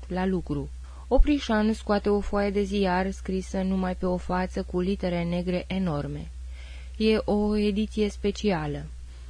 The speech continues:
„Mâine la ora cinci după amiază e convocat un consiliu de coroană.” Ah, răsuflăm ușurați. Vom pleca de aici. În timpul acesta, depozitele se împart pe spinarea oamenilor.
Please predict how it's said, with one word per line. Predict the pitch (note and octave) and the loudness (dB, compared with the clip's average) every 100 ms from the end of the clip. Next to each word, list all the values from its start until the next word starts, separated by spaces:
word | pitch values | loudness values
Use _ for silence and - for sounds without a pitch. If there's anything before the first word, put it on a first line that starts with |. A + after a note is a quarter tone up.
| - - - - - - - - | -14 -14 -14 -12 -12 -12 -12 -4
„Mâine | G#3 B3+ C4+ | 2 6 6
la | B3+ A3+ | 6 6
ora | A#3 A#3 | 6 4
cinci | A3+ - F3+ F3+ | 2 -2 -2 -2
după | F3+ - | -2 0
amiază | F3+ F3+ F3+ F3 F3 F#3+ | 0 0 0 0 0 0
e | G3 F#3+ | 0 0
convocat | - F#3+ F#3 F#3 F#3+ F#3+ - | 0 -2 0 0 0 0 -2
un | F#3+ | -4
consiliu | F#3 F#3 F#3 G3+ F#3+ | -2 -2 -2 -2 0
de | F#3 | 0
coroană.” | F#3 G3+ F#3+ D#3+ D3+ D3 D3 - - - - - - | 0 0 2 0 -2 -6 -8 -10 -12 -12 -12 -10 -8
Ah, | - G#2 - - - | -8 -8 -10 -10 -4
răsuflăm | F#3+ - F#3+ G3+ G3+ - | -2 -2 -2 0 0 0
ușurați. | F#3+ - G3+ D#3 D3 - - - - | -2 2 2 2 -4 -8 -12 -12 -8
Vom | E3 E3+ | -2 -2
pleca | E3+ E3+ F3+ | -2 -2 -2
de | F3 | 0
aici. | F#3+ D#3+ D#3 - - - - - - - | 0 0 -4 -10 -12 -14 -12 -12 -6 -2
În | B3 | 2
timpul | D4+ D4 D4 | 4 6 6
acesta, | C4+ G3+ F#3+ G3 G3 | 6 2 0 0 0
depozitele | G3 - G#3+ G#3 G3+ G#3 G#3 | 0 2 2 2 0 0 0
se | G#3 | -2
împart | G3+ G3 F#3 F3+ F#3 - | -2 -2 -2 -2 -2 -4
pe | - | -4
spinarea | - - F#3+ F#3 F#3+ | -2 0 2 2 2
oamenilor. | F#3+ E3+ D#3+ D#3+ D#3 D3+ D#3 | 2 0 -2 -4 -2 -4 -6